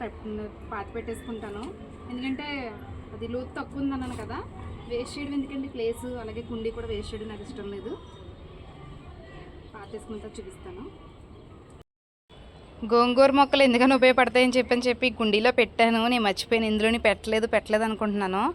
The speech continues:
మనకి ఒకటి అయిపోతుంటే ఇంకొకటి ఉండడం కోసం అని చెప్పి వేరే టా-,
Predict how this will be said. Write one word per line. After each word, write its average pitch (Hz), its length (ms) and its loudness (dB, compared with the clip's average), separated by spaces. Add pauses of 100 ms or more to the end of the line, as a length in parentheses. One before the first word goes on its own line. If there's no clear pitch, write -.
(480)
మనకి 214 320 2 (600)
ఒకటి 220 240 2
అయిపోతుంటే 240 520 4
ఇంకొకటి 233 400 2 (100)
ఉండడం 226 360 6
కోసం 240 300 0
అని 226 120 0
చెప్పి 254 240 2 (160)
వేరే 208 260 6
టా-, 214 240 6